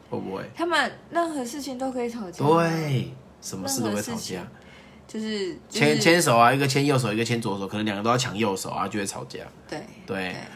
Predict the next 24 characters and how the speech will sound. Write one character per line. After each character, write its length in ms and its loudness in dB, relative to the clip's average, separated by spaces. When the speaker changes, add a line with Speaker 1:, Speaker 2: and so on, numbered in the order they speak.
Speaker 1:
然 160 2
后 300 8
可 120 -2
能 140 0
爸 120 -2
爸 100 -2
妈 160 -2
妈 160 0
问 160 2
了 80 -2
一 40 -6
个 100 -8
问 240 0
题， 320 -8
一 60 -8
个 100 0
先 200 -2
打， 220 2
另 100 -2
外 80 2
说 80 4
“我 280 4
也 220 2
要 200 8